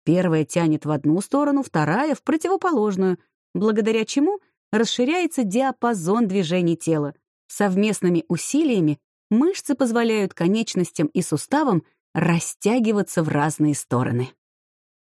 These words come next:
Вперёд-назад! Простейший пример. Ударьте себя по попе. Я серьёзно. Ударьте пяткой по ягодице, резко согнув ногу в колени.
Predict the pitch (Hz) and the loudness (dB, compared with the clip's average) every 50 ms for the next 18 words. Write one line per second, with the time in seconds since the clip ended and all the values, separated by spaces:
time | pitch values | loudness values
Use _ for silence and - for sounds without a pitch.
0 | _ _ _ _ _ _ _ - - - 202 185 175 156 180 269 349 381 370 - | _ _ _ _ _ _ _ -16 -6 0 0 2 2 2 2 2 2 0 0 0
1 | 294 285 285 269 202 170 180 160 - - - - - _ _ _ _ _ _ _ | 0 0 2 0 0 0 0 0 -2 -4 -12 -20 -20 _ _ _ _ _ _ _
2 | _ _ _ _ _ _ _ - - 156 160 - - - - 285 330 320 - - | _ _ _ _ _ _ _ -6 -2 -2 -2 -2 -4 -2 0 2 2 2 2 0
3 | 254 247 214 202 175 151 - - - _ _ _ _ _ _ - 208 196 170 185 | -2 0 0 0 0 0 0 -4 -8 _ _ _ _ _ _ -2 0 0 2 2
4 | 330 392 381 - 330 302 - 311 254 302 294 - 285 - - 156 131 - 139 131 | 0 0 0 0 -2 0 0 0 0 0 0 -2 -2 0 0 -2 -2 -2 -4 -6
5 | - _ _ _ _ - - 220 240 269 269 - 349 359 381 311 202 170 147 151 | -6 _ _ _ _ -6 -2 0 2 2 2 0 0 2 2 2 2 2 2 0
6 | 151 - _ _ _ _ _ _ _ - 320 320 381 415 392 - - 226 190 - | 0 -2 _ _ _ _ _ _ _ 0 0 2 2 2 0 0 0 -2 0 0
7 | 240 208 - - 190 170 - 196 202 185 208 233 233 185 180 156 - - 160 - | 0 0 0 0 -2 0 2 0 0 2 0 0 0 0 0 -2 -2 -4 -8 -2
8 | - 185 202 240 180 - - - - - 185 185 185 208 190 156 - - 180 202 | 0 2 2 2 0 0 -2 -4 -2 0 0 0 2 2 0 0 -2 0 0 2
9 | 208 175 151 156 - - - 214 220 180 147 131 127 | 2 2 0 0 -2 0 0 0 2 2 2 0 -2